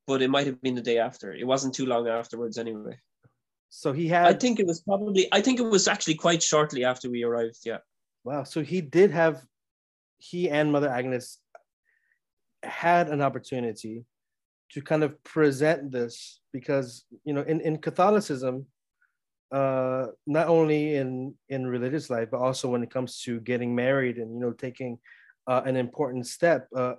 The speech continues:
Speaker 2: a vocation, uh, there has to be, uh, full consent, and consent, uh, from what I'm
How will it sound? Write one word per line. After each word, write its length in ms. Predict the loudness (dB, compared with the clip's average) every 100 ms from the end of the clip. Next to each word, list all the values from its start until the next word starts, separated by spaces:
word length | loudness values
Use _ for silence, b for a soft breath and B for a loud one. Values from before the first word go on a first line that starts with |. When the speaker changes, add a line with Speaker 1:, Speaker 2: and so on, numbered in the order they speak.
| _
Speaker 2:
a 120 | 0
vocation, 760 | 4 4 4 2 0 -2 -8 -12 _ _ _ b b b b _
uh, 200 | 0 2 4
there 180 | 2 2
has 420 | 2 2 0 -4
to 120 | -4
be, 420 | -2 -2 -2 -6 -10 _ _ _ _ _ _ 0
uh, 420 | 4 4 4 0 -6
full 460 | -20 -10 4 6 6
consent, 720 | 2 -4 -4 -2 -2 -2 -6 -16 _ _ _ _ -4
and 380 | 0 0 -2
consent, 800 | -2 -2 -2 -6 2 4 4 0 -10 -20 _ _ _ _ _ _ _ -6
uh, 140 | -4
from 260 | -2 -2 2
what 140 | 2
I'm 360 | 4 4 2 -4